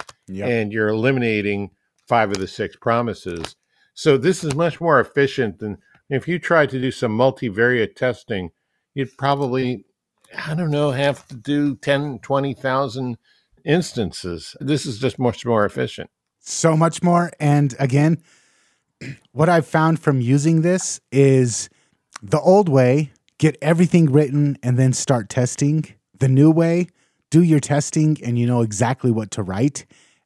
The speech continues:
Speaker 1: And it's so much faster and it's so much more cost efficient that I'll never go back to doing it the <laughs> old way again.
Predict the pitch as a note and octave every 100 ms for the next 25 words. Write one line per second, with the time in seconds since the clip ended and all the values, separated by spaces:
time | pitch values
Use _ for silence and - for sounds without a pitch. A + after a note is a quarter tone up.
0 | - C3+ B2 - - - _ - E3+ D3+
1 | A#2+ - C#3 D#3 - F#3+ F3+ - - B2
2 | A2+ - - - - E3 E3 D#3 C3+ -
3 | A#2+ G#2+ B2 A2+ - A2+ - A#2+ - D3
4 | - B2 A#2 - - - - D3+ C#3 C#3+
5 | C#3+ B2+ C3 B2 A#2 - A#2 A#2 A2+ A2+
6 | - - C#3 C3+ C#3 A2+ G#2+ A2+ G#2 G#2
7 | F2+ F2+